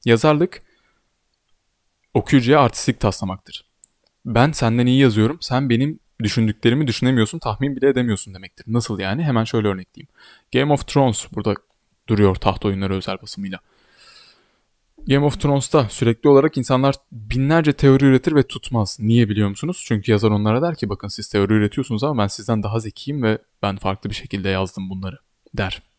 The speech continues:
"Ben size evrenin kurallarını verdim. Burada şu hanedan var, burada bu hanedan var. Bunların nedenleri,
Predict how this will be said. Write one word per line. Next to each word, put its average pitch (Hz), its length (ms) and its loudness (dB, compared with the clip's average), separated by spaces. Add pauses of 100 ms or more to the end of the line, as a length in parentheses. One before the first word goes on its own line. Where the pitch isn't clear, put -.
(1500)
"Ben 110 200 6
size 104 460 2
evrenin 104 320 0
kurallarını 107 460 0
verdim. 110 400 0
Burada 107 220 2
şu 113 160 -8
hanedan 101 440 -2
var, 95 160 -4
burada 104 180 -2
bu 113 140 0
hanedan 104 420 -2
var. 95 160 -8
Bunların 110 360 0
nedenleri, 110 520 0